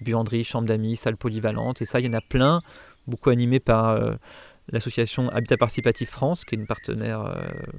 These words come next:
très forte de la coopérative Oasis. On travaille ensemble dans la carte est commune avec Habitat Participatif France. Voilà, donc, donc il y a ces réalités plus rurales, plus urbaines, plus petites, plus grandes, plus privatives ou plus collectives.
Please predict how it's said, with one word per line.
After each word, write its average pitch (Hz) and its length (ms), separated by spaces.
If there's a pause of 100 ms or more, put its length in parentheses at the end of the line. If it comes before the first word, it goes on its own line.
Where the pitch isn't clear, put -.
(320)
très - 160
forte 123 320
de 110 80
la 110 100
coopérative 113 600
Oasis. 110 360
On - 40
travaille 110 180
ensemble 135 280
dans 113 80
la 110 100
carte - 280
est - 60
commune 123 500 (120)
avec 113 240
Habitat 110 160
Participatif 117 480
France. - 340 (420)
Voilà, 135 140
donc, 151 100
donc 151 120
il 190 40
y - 20
a 170 40
ces - 120
réalités 165 680
plus 156 200
rurales, 147 340
plus 147 200
urbaines, 143 340
plus 139 140
petites, 151 300
plus - 140
grandes, 139 380 (440)
plus 143 160
privatives 143 600
ou 135 60
plus 139 180
collectives. 147 640